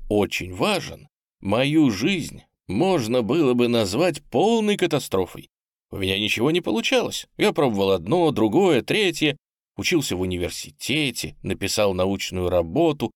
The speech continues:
всё бросил, два года ничего не делал, снова пробовал то одно, то другое, и всё тщетно. Однажды моя мама сказала: "Тебе уже сорок пять.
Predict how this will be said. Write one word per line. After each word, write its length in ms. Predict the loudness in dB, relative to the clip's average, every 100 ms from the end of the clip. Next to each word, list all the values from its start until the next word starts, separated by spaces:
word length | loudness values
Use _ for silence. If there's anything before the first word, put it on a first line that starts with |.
| _ _
всё 220 | -2 0
бросил, 560 | 0 0 2 2 2 0
два 160 | 0 2
года 220 | 2 0
ничего 320 | -2 0 -2
не 140 | -2
делал, 360 | -2 0 0 0
снова 320 | 0 0 0
пробовал 480 | 0 0 0 0 0
то 160 | 2 0
одно, 260 | 2 -2
то 140 | 0 -2
другое, 540 | 0 2 4 4 0 _
и 80 | -6
всё 200 | 0 0
тщетно. 500 | 0 -4 -6 -8 -18 _ _ _ _ _ _ _ -4
Однажды 440 | 0 0 0 0
моя 200 | 2 4
мама 240 | 4 2 2
сказала: 540 | 0 -2 -2 -10 -18 _ _ _ _ _ -6
"Тебе 260 | -2 0
уже 220 | 0 -2
сорок 320 | 0 0 0 0
пять. 340 | -4 -4